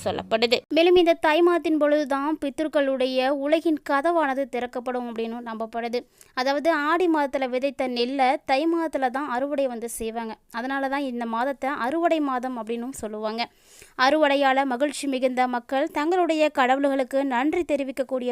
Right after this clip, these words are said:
விதமா தான் இந்த மாதத்துல பல்வேறு விதமான விழாக்களையும் வழிபாடுகளையும் வந்து செய்யறாங்க. இதுல முக்கியமான ஒன்று தான் தைப்பொங்கல்,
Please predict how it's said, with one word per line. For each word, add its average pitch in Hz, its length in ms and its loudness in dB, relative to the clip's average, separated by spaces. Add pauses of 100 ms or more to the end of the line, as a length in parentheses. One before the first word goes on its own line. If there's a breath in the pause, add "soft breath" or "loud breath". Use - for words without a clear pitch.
விதமா 247 300 -2
தான் 247 160 -2
இந்த 285 300 -4
மாதத்துல 262 480 0
பல்வேறு 302 400 2
விதமான 262 440 -2
விழாக்களையும் 254 760 -2
வழிபாடுகளையும் 285 640 -2
வந்து 220 280 -10
செய்யறாங்க. 208 420 -6 (320)
இதுல 330 140 4
முக்கியமான 349 640 4
ஒன்று 285 280 0
தான் 285 320 -2
தைப்பொங்கல், 262 600 0